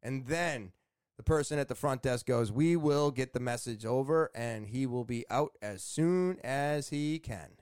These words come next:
And then they have to process you out. You have to get all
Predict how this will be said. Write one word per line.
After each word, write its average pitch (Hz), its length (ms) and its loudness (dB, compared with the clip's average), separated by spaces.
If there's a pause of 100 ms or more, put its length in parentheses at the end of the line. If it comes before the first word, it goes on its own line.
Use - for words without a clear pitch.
(720)
And 123 220 -6
then 127 220 -4
they 131 140 -4
have 123 280 -4
to 120 80 -10
process 113 520 -4
you 98 180 -6
out. 185 300 2 (340)
You 131 160 -4
have 127 200 -2
to - 60 -16
get 117 200 -4
all 117 340 -2